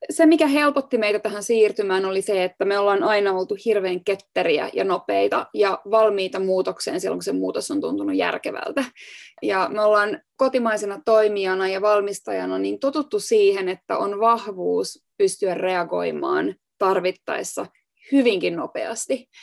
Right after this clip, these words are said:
Ja ollaan monta kertaa niin pystytty vastaamaan tosi nopealla, niin kuin,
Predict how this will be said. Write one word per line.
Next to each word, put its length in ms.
Ja 260
ollaan 320
monta 280
kertaa 580
niin 300
pystytty 420
vastaamaan 600
tosi 240
nopealla, 680
niin 260
kuin, 140